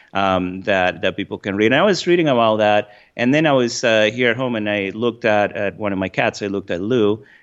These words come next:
and he was just, like, staring into space, basically. And, uh,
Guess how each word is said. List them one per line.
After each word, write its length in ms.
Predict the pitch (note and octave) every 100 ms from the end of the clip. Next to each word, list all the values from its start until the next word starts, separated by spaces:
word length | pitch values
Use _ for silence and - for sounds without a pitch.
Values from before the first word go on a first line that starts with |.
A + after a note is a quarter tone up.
| -
and 180 | B2+ D#3+
he 80 | F3+
was 160 | C#3+
just, 220 | C#3+ -
like, 160 | A#2 G#2
staring 560 | - - A#2+ A#2+ B2 A#2+
into 280 | A2 -
space, 560 | G2 - G#2 G2 G2+ G2+
basically. 800 | G#2 F#2+ - F#2 - G2 G2 G2 - _ -
And, 280 | G#2+ G#2 G#2
uh, 340 | G2+ G2